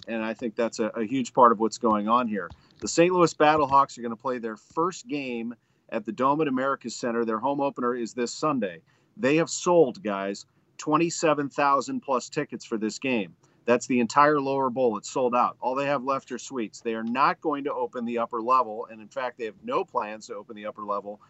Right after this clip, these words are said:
for any regular season game. The reason for that is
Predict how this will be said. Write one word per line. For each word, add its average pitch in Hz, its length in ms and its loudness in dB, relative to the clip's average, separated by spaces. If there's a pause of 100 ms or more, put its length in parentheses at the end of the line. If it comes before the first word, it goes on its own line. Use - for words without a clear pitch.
(140)
for 117 260 4
any 131 520 2
regular 120 360 0
season 113 440 -2
game. 107 400 -2 (340)
The 113 80 2
reason 135 460 4
for 110 160 0
that 104 340 2
is 107 480 -4